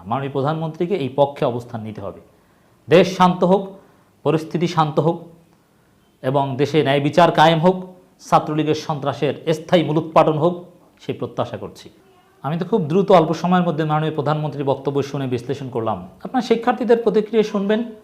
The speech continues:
আহ, শিক্ষার্থীরাও এই বক্তব্য প্রত্যাখ্যান করবে বলেই আমার ধারণা। এবং শিক্ষার্থীদের যে আরেকটা দাবি ছিল যে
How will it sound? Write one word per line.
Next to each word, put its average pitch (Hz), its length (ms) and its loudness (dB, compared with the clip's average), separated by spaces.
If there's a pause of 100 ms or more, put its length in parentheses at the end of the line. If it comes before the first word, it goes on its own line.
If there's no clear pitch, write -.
(640)
আহ, 117 260 2 (160)
শিক্ষার্থীরাও 190 680 4
এই 160 100 0
বক্তব্য 156 400 2
প্রত্যাখ্যান 160 500 -2
করবে 151 200 2
বলেই 156 240 4
আমার 139 220 2
ধারণা। 131 340 0 (800)
এবং 156 280 6
শিক্ষার্থীদের 180 560 -2
যে 175 80 2
আরেকটা 156 340 4
দাবি 135 220 4
ছিল 107 280 -6 (640)
যে 110 220 -2